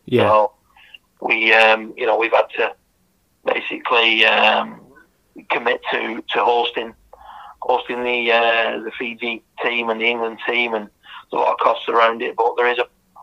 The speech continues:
Speaker 2: potential to make money, you know, drive revenue if, uh, if, if we're successful with it and get a good attendance.
Speaker 1: Yeah. Uh, and, uh, there's a big doubt over, actually, whether the World Cup's gonna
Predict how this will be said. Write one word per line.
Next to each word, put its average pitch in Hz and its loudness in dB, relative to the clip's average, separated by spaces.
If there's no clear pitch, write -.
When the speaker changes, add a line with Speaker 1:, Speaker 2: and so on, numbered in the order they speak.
Speaker 2:
potential 123 -4
to 127 -4
make 123 2
money, 123 4
you - -6
know, - 2
drive 120 6
revenue 127 2
if, 123 -2
uh, 120 4
if, - -6
if - -8
we're - -6
successful - -2
with 131 0
it - 0
and 113 -10
get - -2
a 113 -2
good 123 -2
attendance. 143 0
Speaker 1:
Yeah. 113 0
Uh, 143 0
and, 139 0
uh, 131 0
there's 131 0
a 131 0
big 143 0
doubt 143 4
over, 123 2
actually, 120 -2
whether 113 -2
the 110 0
World 110 0
Cup's - -6
gonna 107 -2